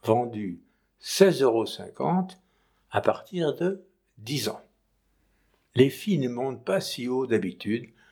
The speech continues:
par Alice Buteau et François Ravard, chez Gallimard Jeunesse, cent soixante-seize pages, format cent quarante deux cent cinq, vendu douze euros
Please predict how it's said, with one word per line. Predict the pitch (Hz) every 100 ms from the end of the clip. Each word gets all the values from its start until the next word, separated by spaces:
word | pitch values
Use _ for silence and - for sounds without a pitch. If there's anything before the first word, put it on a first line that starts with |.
| _ _ _
par | - -
Alice | 120 165 147 113
Buteau | 113 113 - 113 92
et |
François | 90 - 147 - - 110 95
Ravard, | 120 101 101 151 - - _ _ _ _
chez | - 127
Gallimard | 101 92 90 90 -
Jeunesse, | 123 156 185 - - _ - _ _ -
cent | - 190 185
soixante-seize | - 143 - 120 110 - 107 -
pages, | - 117 190 220 - _ _ _ _
format | - 135 - 110 107 98 - _ _ _
cent | - - 170
quarante | 165 135 110 101 104
deux | 170
cent | - 107 90
cinq, | - 147 175 214 - - _ _ _ _ -
vendu | 123 127 120 110 95 - _ _ _
douze | - 117 185 120
euros | 98 85 - -